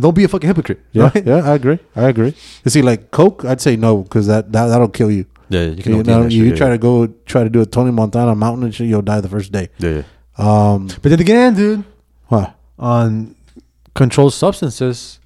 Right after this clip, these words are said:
Speaker 1: you can still O D.
Speaker 2: Yeah,
Speaker 1: You know
Speaker 2: yeah,
Speaker 1: what I
Speaker 2: that's
Speaker 1: mean?
Speaker 2: true.
Speaker 1: So it's like, maybe Coke, like, in pill form or some shit, in doses. Know what I mean?
Speaker 2: Mm-hmm.
Speaker 1: It could fucking probably, like, do good to you.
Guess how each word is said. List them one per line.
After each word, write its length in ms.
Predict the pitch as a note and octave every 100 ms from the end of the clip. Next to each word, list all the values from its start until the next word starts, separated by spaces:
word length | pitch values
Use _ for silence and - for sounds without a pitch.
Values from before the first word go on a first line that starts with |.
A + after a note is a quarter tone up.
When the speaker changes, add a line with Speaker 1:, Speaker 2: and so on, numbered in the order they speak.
| _ _ -
Speaker 1:
you 100 | A#2+
can 80 | A#2
still 200 | - A#2+
O 80 | A#2
D. 200 | B2+ D#3 _ _ _ _ _ _ _
Speaker 2:
Yeah, 160 | A2 C#3
Speaker 1:
You 20 |
know 60 | G3+ _ -
Speaker 2:
yeah, 80 |
Speaker 1:
what 60 | A2+
I 40 |
Speaker 2:
that's 100 | C#3+
Speaker 1:
mean? 100 | G3 G#3
Speaker 2:
true. 80 |
Speaker 1:
So 100 | D#3
it's 160 | D3 D3
like, 180 | C3+ A#2 _ _ _ _ _ _
maybe 380 | G#2 B2 C#3+ D#3+ - _ _ _ _ _ _ _ - C#3
Coke, 540 | - C3 F3 - - - _
like, 220 | A#2 A2
in 400 | A#2+ G#2+ F#2+ E2 - _ _ _ -
pill 200 | B2 D3+
form 220 | E3+ F3
or 40 |
some 160 | D#3+ F3
shit, 220 | - F#3 _ _ -
in 140 | G2+ F2+
doses. 520 | C3 D3+ F#3+ - - _ _
Know 80 | A#2
what 40 | B2+
I 40 |
mean? 120 | E3+ E3+
Speaker 2:
Mm-hmm. 420 | C3 B2 A#2 G#2+ F2+ _ _ _ -
Speaker 1:
It 60 | A#2+
could 120 | A2+
fucking 240 | B2 A2+
probably, 240 | A#2 A#2 A2+
like, 200 | G2 F#2+
do 140 | A#2
good 220 | A#2 D3+
to 100 | -
you. 180 | F#3 F#3+